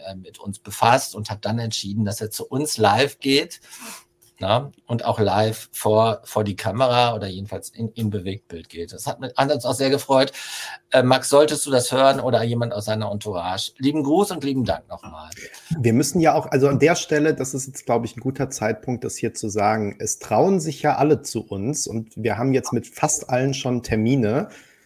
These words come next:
Speaker 2: ähm, aber wer sich nicht zu uns traut, sind ja Conchita und Ray. Mal gucken, ob da noch irgendwas geht. Aber,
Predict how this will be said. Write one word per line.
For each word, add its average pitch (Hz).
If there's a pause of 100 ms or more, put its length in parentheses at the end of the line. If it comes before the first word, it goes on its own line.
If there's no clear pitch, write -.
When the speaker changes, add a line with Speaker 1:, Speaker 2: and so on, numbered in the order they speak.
(260)
Speaker 2:
ähm, 113
aber 113
wer 123
sich 107
nicht -
zu -
uns 95
traut, 107
sind 98
ja 110
Conchita 123
und 120
Ray. 131 (2000)
Mal 110
gucken, 165
ob -
da 147
noch 151
irgendwas 151
geht. 120
Aber, 107